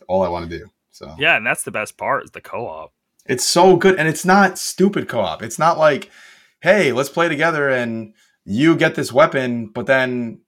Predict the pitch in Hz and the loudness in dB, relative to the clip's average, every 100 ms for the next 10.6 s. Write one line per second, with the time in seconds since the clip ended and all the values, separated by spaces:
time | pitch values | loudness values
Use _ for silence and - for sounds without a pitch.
0 | _ 107 127 113 131 104 80 80 - 87 | _ -4 -2 0 0 0 -4 -8 -8 -16
1 | 76 - 110 127 117 104 123 139 143 131 | -18 -6 -2 -2 -4 -2 2 2 0 -4
2 | 127 107 120 110 92 104 92 92 92 98 | -4 0 0 0 -2 -2 -2 -4 -4 -4
3 | - 117 131 - 117 107 113 113 107 104 | -2 0 0 -2 -2 0 0 -2 -4 -4
4 | 104 - - _ 98 90 113 120 - 113 | -8 -18 -20 _ -6 2 2 2 0 0
5 | 113 110 101 107 110 104 107 104 101 98 | 0 -2 -6 -6 -6 -6 -4 -4 -4 -6
6 | 90 - - 87 92 135 143 160 139 156 | -10 -12 -12 -6 2 4 4 2 0 0
7 | 123 117 117 87 87 80 85 - 117 110 | 0 -2 0 0 -4 -10 -14 -8 -8 -6
8 | 113 107 95 _ _ _ 131 175 165 131 | -8 -8 -10 _ _ _ 0 2 2 0
9 | 120 139 98 - 101 101 110 101 101 85 | -2 -2 -4 -8 -6 -4 -4 -6 -8 -10
10 | - _ _ 92 90 | -12 _ _ -14 -12